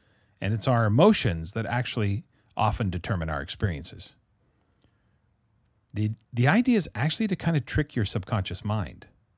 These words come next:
By acting as if what you want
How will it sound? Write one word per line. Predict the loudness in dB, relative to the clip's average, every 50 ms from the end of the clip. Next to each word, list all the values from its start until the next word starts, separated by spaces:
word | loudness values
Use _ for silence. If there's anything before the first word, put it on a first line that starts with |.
| _ _ _ _ _ _ _ _ _ _ _ _ _ _ _ _ _ _ _
By | -2 0 2
acting | 2 2 0 -2 -2 -2 -2 -2 -2 -2
as | -4 -4 -4 -4
if | -2 -2 -2 -2 -2 -4
what | -6 -6 -4
you | -4 -4
want | -4 -4 -2 -2 -2 -2 -2 -4 -8 -12 -16